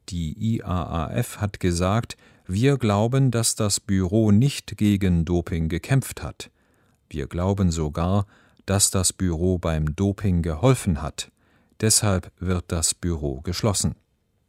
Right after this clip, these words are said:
Der Chef von der I A A F heißt Sebastian Coe. Er hat gesagt, „Ich bin von den Vorwürfen gegen die Leichtathleten geschockt.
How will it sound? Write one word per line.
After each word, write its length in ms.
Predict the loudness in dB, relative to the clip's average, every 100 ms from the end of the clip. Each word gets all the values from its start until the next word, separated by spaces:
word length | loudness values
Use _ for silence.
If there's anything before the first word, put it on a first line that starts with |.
| _ _ _ _ _ _ _ _ _ _ _ _ -6
Der 220 | -4 -4
Chef 280 | -2 -2 -2
von 400 | -4 2 4 4
der 320 | 2 -2 -2
I 240 | -4 -4
A 440 | -4 -4 -4 -6 -6
A 20 |
F 400 | -4 -4 -6 -18 _ -2
heißt 400 | 0 0 -2 -8
Sebastian 840 | -8 -6 -4 -4 -4 -4 -2 -2 -2
Coe. 380 | 0 0 0 -6 _ _ _ _ _ _ _
Er 240 | 0 2 2
hat 240 | -2 -4
gesagt, 600 | -4 -2 -4 -6 -8 -18 _ _ _ _
„Ich 320 | -2 -2 -2
bin 220 | 0 0 0
von 240 | 2 2
den 180 | 4 0
Vorwürfen 840 | 0 -2 -2 -2 -4 -2 0 0
gegen 320 | 0 0 2
die 160 | 2 0
Leichtathleten 1040 | 0 -2 -2 -6 -8 -4 -4 -4 -2 -4 -2
geschockt. 680 | -4 -2 -4 -4 -10 -16